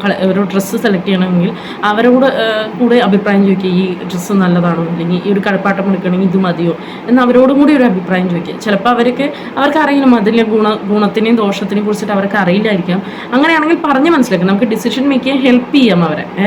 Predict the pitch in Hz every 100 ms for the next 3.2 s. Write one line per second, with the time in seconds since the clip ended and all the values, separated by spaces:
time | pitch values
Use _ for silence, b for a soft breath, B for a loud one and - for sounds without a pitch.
0 | 208 185 185 196 190 190 175 - 208 170
1 | B B B 190 208 208 196 208 175 170
2 | 175 202 214 196 180 214 226 185 202 196
3 | 226